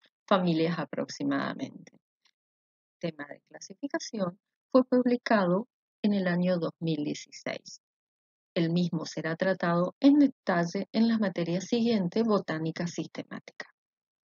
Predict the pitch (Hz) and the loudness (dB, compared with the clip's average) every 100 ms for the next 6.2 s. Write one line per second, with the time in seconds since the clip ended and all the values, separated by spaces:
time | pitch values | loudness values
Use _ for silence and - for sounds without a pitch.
0 | - 185 175 165 185 196 220 277 196 214 | -4 0 0 0 -2 -2 2 2 2 0
1 | 220 220 196 202 - 202 196 190 220 - | 0 0 0 -2 -4 -6 -6 -4 -4 -2
2 | 202 180 202 208 190 170 165 180 - - | -2 0 -2 0 0 0 -2 -4 -4 2
3 | 220 196 160 147 - - - - - _ | 2 2 -4 -8 -12 -16 -16 -18 -20 _
4 | _ _ _ _ _ _ _ _ _ _ | _ _ _ _ _ _ _ _ _ _
5 | - 247 339 349 240 185 185 180 160 151 | 2 4 4 2 2 4 6 6 0 -4
6 | 156 | -4